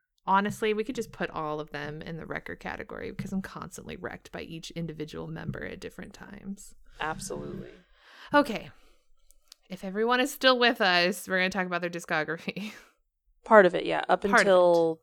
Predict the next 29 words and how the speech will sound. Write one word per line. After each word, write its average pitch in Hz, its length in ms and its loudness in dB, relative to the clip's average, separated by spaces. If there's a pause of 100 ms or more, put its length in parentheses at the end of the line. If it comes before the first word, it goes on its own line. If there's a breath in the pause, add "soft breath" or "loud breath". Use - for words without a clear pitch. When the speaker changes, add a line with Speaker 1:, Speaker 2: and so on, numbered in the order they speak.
Speaker 2:
what, 165 320 0
like, 160 160 -4 (100)
twenty 175 220 -2
fifteen? 202 460 -4 (360 loud breath)
Speaker 1:
Yes. - 420 -2
So 233 220 2
for 208 140 0
the 269 80 -4
discography, 254 600 4
because 214 340 -6
they 202 100 -4
have 202 160 -4
such 190 180 -6
a 190 80 -6
massive 175 600 0
thing, 185 560 0
plus 190 400 2
they 185 160 0
also 175 260 2
have 165 260 -2
a 165 40 -2
lot 156 200 -2
of 165 120 -8
solo 156 400 -6
stuff 180 280 -4
going 202 300 -2
on. 208 300 0 (380 loud breath)
For 208 120 0
this 208 400 2